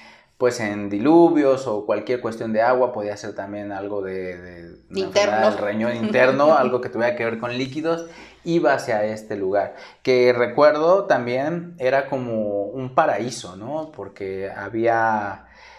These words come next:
Speaker 1: a-, animales de todo tipo, frutos, pues sí, era un Edén, prácticamente,
Speaker 2: Sí.
Speaker 1: un jardín de las delicias.
Speaker 2: Sí, es, es el,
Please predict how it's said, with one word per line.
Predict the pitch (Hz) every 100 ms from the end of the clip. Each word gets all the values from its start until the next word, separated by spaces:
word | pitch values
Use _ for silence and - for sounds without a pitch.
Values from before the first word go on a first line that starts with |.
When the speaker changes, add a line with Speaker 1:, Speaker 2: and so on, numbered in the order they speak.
| - -
Speaker 1:
a-, | 90 104
animales | 107 110 123 104
de | 95
todo | 107 98 -
tipo, | 110 113 113 110 110 110 107 101 98
frutos, | - 110 113 113 113 107 107 104 104 - - - -
pues | 95 -
sí, | 170
era | 147
un | 139
Edén, | 117 139 117 110
prácticamente, | 107 104 285 - 104
Speaker 2:
Sí. |
Speaker 1:
un | 107
jardín | 110 120 117
de | 107
las | 101 101
delicias. | 104 113 110 98 -
Speaker 2:
Sí, | - 339
es, | 254 320 -
es | 233 240
el, | 359 349